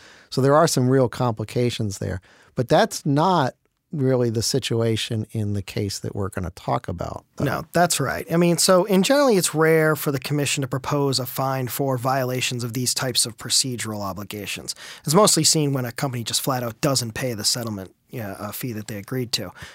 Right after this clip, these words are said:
Speaker 2: But on August sixth, the F C C proposed a two hundred thirty-three thousand dollar fine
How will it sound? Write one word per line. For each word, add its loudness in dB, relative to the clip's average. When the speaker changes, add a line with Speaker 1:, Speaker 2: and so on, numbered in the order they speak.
Speaker 2:
But 4
on 6
August 4
sixth, 0
the 0
F 2
C 0
C 0
proposed -2
a -2
two 0
hundred 2
thirty-three 0
thousand 0
dollar -2
fine 2